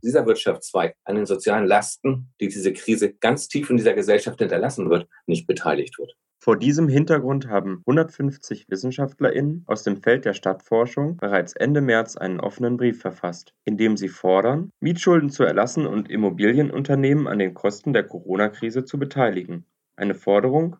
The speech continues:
Speaker 2: die auch von Mieter helfen Mietern unterstützt wird.
Speaker 1: Letztendlich geht es darum, dass wir der Auffassung sind, dass ein Härtefallfonds für Corona-bedingte Mietausfälle von Wohnungsmietern,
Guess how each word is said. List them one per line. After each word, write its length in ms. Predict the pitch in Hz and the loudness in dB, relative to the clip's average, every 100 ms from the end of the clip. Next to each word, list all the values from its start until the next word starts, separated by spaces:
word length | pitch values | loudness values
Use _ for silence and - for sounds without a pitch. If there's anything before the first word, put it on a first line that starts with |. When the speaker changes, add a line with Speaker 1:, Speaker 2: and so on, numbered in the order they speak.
| - | -2
Speaker 2:
die 80 | |
auch 120 | 87 104 | 0 0
von 200 | 104 98 | -2 -2
Mieter 240 | 104 120 | 0 0
helfen 300 | 104 92 90 | 0 -2 -4
Mietern 320 | 87 90 110 | -6 -4 -6
unterstützt 580 | 120 147 143 107 - _ | -2 -4 -2 -4 -4 _
wird. 280 | 87 85 - _ - | -10 -10 -14 _ 0
Speaker 1:
Letztendlich 500 | 127 127 120 123 135 | 0 2 -4 -6 -4
geht 140 | 117 | -4
es 140 | 139 | -4
darum, 520 | - 90 87 123 127 - | -4 -4 -2 -4 -4 -6
dass 260 | - 104 - | -6 -6 -10
wir 160 | 110 101 | -4 0
der 180 | 117 98 | 0 0
Auffassung 460 | 95 101 123 - _ - | -2 -2 -2 -4 _ -14
sind, 420 | - - - - _ _ - - | -4 -4 -4 -18 _ _ -20 -4
dass 200 | 127 113 | -2 0
ein 160 | 123 123 | -2 0
Härtefallfonds 800 | 180 190 - 98 - - 95 - _ _ _ | 2 0 -2 -4 -4 -4 -6 -8 _ _ _
für 160 | - 147 | -4 0
Corona-bedingte 760 | 113 165 170 120 120 123 123 | 0 0 0 0 2 0 0
Mietausfälle 800 | 127 101 - - 92 - 95 95 | -4 -6 -8 -6 -6 -4 0 0
von 240 | - 101 | 0 0
Wohnungsmietern, 1080 | 113 151 104 - - _ 107 92 92 98 123 | 0 0 -2 -6 -16 _ -10 -6 -6 -6 -8